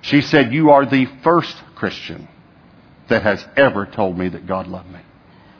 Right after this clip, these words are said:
She says, "As a matter of fact, you know, they've yelled to me as I've gone into buildings the opposite.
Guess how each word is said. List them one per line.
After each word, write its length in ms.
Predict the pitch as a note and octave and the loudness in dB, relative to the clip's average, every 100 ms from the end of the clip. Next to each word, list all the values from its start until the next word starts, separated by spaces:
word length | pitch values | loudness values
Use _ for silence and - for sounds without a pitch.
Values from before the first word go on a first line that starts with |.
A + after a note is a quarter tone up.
| - - | -20 -8
She 100 | - | -4
says, 200 | A2+ A#2+ | 0 0
"As 40 | F#2+ | 2
a 40 | |
matter 160 | B2+ G#2+ | 0 2
of 100 | - | 4
fact, 440 | D3 A#2+ - - | 4 2 -4 -4
you 80 | A#2+ | 0
know, 120 | B2 | 2
they've 260 | A2 G#2 - - | 2 0 -2 -10
yelled 560 | G2+ G#2+ D3 D#3 A2 - | -4 2 6 6 4 -2
to 100 | G#2+ | -4
me 300 | G#2 G#2 G#2+ | -2 -2 -2
as 160 | G2+ | 0
I've 200 | G#2+ G2 | 0 0
gone 240 | A2+ A#2 A2+ | 0 2 0
into 180 | G#2+ F#2 | -2 -2
buildings 500 | A#2+ C3+ G2+ G2+ - | 0 0 -2 -6 -8
the 160 | G2+ - | -6 0
opposite. 560 | B2+ B2+ F#2 - F2 | 0 0 -10 -10 -12